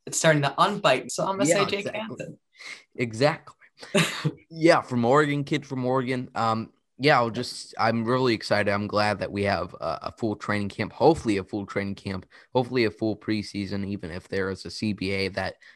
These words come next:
Speaker 2: turns that one preseason into a regular season game. Um, there will, uh, be hopefully, uh, a more extended preseason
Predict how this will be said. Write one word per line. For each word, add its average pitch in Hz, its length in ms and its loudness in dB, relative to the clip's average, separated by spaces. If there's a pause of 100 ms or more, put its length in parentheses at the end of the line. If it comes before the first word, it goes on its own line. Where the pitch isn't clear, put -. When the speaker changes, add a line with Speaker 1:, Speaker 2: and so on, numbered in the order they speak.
(120)
Speaker 2:
turns 107 260 -2
that 95 160 0
one 101 220 2
preseason 110 640 -2
into 95 280 -6
a 85 60 -6
regular 127 380 4
season 127 400 -4
game. 117 340 0 (440)
Um, 101 420 2 (920)
there 131 220 4
will, 123 520 2
uh, - 120 -8
be 110 320 -2
hopefully, 95 520 -4
uh, 78 280 -8
a 104 100 -4
more 101 480 -2
extended - 500 -16
preseason 95 600 -12